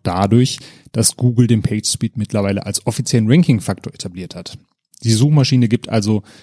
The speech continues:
schnellen Seiten gewissermaßen den Vortritt vor langsamen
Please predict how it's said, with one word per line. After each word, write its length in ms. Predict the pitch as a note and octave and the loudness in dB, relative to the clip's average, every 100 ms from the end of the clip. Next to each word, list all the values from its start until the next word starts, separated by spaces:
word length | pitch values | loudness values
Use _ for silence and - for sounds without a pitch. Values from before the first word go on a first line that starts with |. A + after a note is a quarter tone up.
| _ | _
schnellen 540 | - - A2 B2+ D3+ | -8 -2 2 4 4
Seiten 540 | A#2 A2 A2 - A#2+ A2 | 4 2 0 -2 -2 -2
gewissermaßen 600 | G#2 G#2+ G2 G2 - G2 | -4 -4 -4 -4 -4 -4
den 200 | G2 G2 | -4 -6
Vortritt 540 | - A2+ A#2 - A#2 | -2 0 0 -2 -4
vor 220 | - G#2 | -2 0
langsamen 840 | G2 G2 A2 G#2 G#2 G#2 G#2 G#2+ | 0 2 2 2 2 0 0 -2